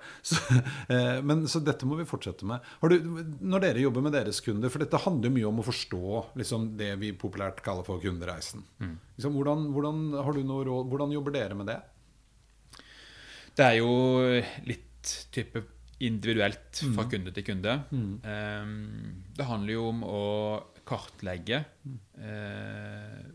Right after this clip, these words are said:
Speaker 2: hvordan en, eh, kunde tenker før man gjør et kjøp.
Speaker 1: Mm.
Speaker 2: Eh, hvordan man ønsker at opplevelsen skal være under et kjøp, og hva man ønsker for noen ting etter at et kjøp er
Speaker 1: Mm.
Speaker 2: gjennomført.
Speaker 1: Mm.
Speaker 2: Eh, det finnes så mange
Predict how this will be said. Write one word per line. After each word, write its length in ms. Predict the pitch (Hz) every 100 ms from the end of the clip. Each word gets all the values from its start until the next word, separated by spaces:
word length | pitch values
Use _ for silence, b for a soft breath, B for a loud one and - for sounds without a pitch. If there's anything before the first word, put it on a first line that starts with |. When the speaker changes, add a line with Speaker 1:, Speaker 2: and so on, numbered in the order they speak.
| 120
Speaker 2:
hvordan 460 | 107 101 101 107 104
en, 420 | 104 104 110 110 _ - 113
eh, 260 | 110 104 104
kunde 800 | - 101 87 90 98 104 107 - -
tenker 680 | 123 95 - _ - 98 98
før 720 | - - - 92 92 107 110 - - -
man 180 | 113 101
gjør 200 | 107 95
et 80 | 98
kjøp. 220 | - 156 170
Speaker 1:
Mm. 300 | 131 98 85 98 B B B -
Speaker 2:
Eh, 340 | 110 104 101 101
hvordan 320 | 104 98 98
man 240 | 101 98 107 -
ønsker 680 | 98 87 - - - 110 107
at 160 | 98
opplevelsen 300 | 92 98 90
skal 160 | 85 104
være 280 | 90 87 - 117
under 360 | 101 92 95 98
et 60 |
kjøp, 440 | - 131 170 - - 98 - -
og 80 | 104
hva 100 | 98
man 140 | 101
ønsker 420 | 98 85 - - -
for 100 | 95
noen 140 | 95
ting 260 | 101 101 - -
etter 300 | - - -
at 100 | -
et 80 | 98 -
kjøp 380 | 90 - -
er 40 | 127
Speaker 1:
Mm. 60 |
Speaker 2:
gjennomført. 720 | 101 90 117 - 95 - - 131
Speaker 1:
Mm. 220 | 98 104 B B B B B 117
Speaker 2:
Eh, 140 | 104
det 80 | 101
finnes 180 | 110 101
så 40 |
mange 680 | 104 95 98 107 113 110